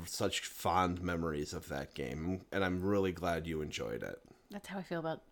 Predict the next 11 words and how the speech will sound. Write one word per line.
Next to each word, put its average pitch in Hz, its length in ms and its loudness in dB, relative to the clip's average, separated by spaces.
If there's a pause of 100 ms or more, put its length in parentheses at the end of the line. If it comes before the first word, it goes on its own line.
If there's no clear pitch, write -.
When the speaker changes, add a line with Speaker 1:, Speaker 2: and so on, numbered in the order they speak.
(200)
Speaker 2:
Super 160 280 -2
Mario 135 400 -4
three. 143 300 -4 (1700)
I 180 80 0
Speaker 1:
The - 60 2
Speaker 2:
have, 185 160 2
Speaker 1:
three - 100 12
Speaker 2:
I 151 100 12
Speaker 1:
is 156 100 12
the 160 60 12
Speaker 2:
have 147 40 12